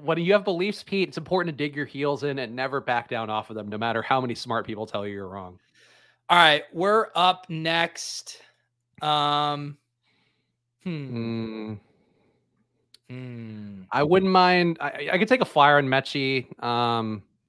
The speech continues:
Speaker 1: t-, I know your boy Tyrion Davis Price is there. I don't mind that either.
Speaker 2: All right, let's do, let's do Davis.
Speaker 1: Not Mike Davis. <laughs>
Speaker 2: Shit, I'm, are we gonna really get timed out of this? There we
Speaker 1: Yep.
Speaker 2: go. No. Nimble,
Speaker 1: Okay, good
Speaker 2: Pete
Speaker 1: job.
Speaker 2: Nimble Fingers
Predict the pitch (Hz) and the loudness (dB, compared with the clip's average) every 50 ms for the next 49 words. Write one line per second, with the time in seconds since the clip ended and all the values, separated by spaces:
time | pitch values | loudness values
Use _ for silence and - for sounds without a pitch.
0 | _ _ _ _ _ - - - 170 170 175 180 180 170 180 165 - - 170 170 | _ _ _ _ _ -12 -2 0 2 4 4 4 4 4 4 2 2 2 2 2
1 | 165 165 160 151 147 151 151 139 131 - - 151 151 160 147 - 147 113 117 120 | 2 2 2 2 2 0 0 0 -2 -2 2 2 2 2 0 -2 -10 -6 -4 -2
2 | 117 120 131 120 98 _ 165 131 127 120 120 117 113 110 110 117 113 113 110 113 | -2 -2 -2 -6 -8 _ -12 -10 -8 -6 -6 -6 -6 -6 -6 -6 -6 -6 -6 -6
3 | 113 113 117 110 _ _ _ _ _ _ _ _ _ _ _ _ 190 185 165 147 | -8 -8 -10 -12 _ _ _ _ _ _ _ _ _ _ _ _ 2 2 4 2
4 | 143 151 160 160 - - 202 185 160 - _ _ _ 175 160 151 - - 170 160 | 2 0 -4 -6 -6 -6 -8 -8 -8 -10 _ _ _ -12 -12 -12 -8 -8 -8 -6
5 | 139 139 123 120 120 120 117 - - - - - _ _ _ _ _ _ _ _ | -6 -6 -6 -6 -6 -8 -8 -10 -12 -16 -18 -20 _ _ _ _ _ _ _ _
6 | _ _ _ _ _ _ _ _ _ _ _ _ _ _ _ _ _ _ _ _ | _ _ _ _ _ _ _ _ _ _ _ _ _ _ _ _ _ _ _ _
7 | _ _ _ _ _ _ _ _ _ _ _ _ _ _ _ _ _ _ _ _ | _ _ _ _ _ _ _ _ _ _ _ _ _ _ _ _ _ _ _ _
8 | _ _ _ - 123 117 110 107 101 - - 104 110 120 - - - - - - | _ _ _ -6 -6 -4 -4 -8 -8 -8 -8 -8 -8 -6 -6 -4 -2 -2 -2 -2
9 | - - - - - - - - - - - 180 - _ - 202 190 170 160 175 | -4 -4 -6 -6 -8 -10 -10 -12 -10 -6 -6 -6 -6 _ 4 4 4 6 6 4
10 | 196 196 - - - 185 175 170 165 175 175 190 185 175 160 156 156 156 147 147 | 4 4 -4 -4 -2 0 0 2 0 2 2 2 2 2 2 2 2 2 0 0
11 | 147 - - 139 135 131 127 127 127 131 135 135 143 147 151 - - _ _ - | -2 -4 -6 -6 -6 -6 -4 -4 -4 -4 -4 -4 -6 -6 -8 -8 -16 _ _ -16
12 | 208 - 113 104 110 117 110 113 202 - _ _ _ _ _ _ _ _ _ _ | -14 -12 -12 -10 -8 -6 -6 -6 -8 -10 _ _ _ _ _ _ _ _ _ _
13 | _ _ _ 113 110 95 92 - _ _ _ _ _ _ _ _ 151 156 170 180 | _ _ _ -14 -12 -12 -14 -16 _ _ _ _ _ _ _ _ -6 -4 -2 -2
14 | 170 160 143 139 - - - 220 214 190 - 160 156 147 139 131 - - 143 139 | 0 0 -2 -2 -4 -4 -4 -2 -2 -2 -2 -4 -4 -4 -6 -8 -6 -8 -8 -6
15 | 135 127 123 120 - - | -6 -8 -8 -10 -12 -14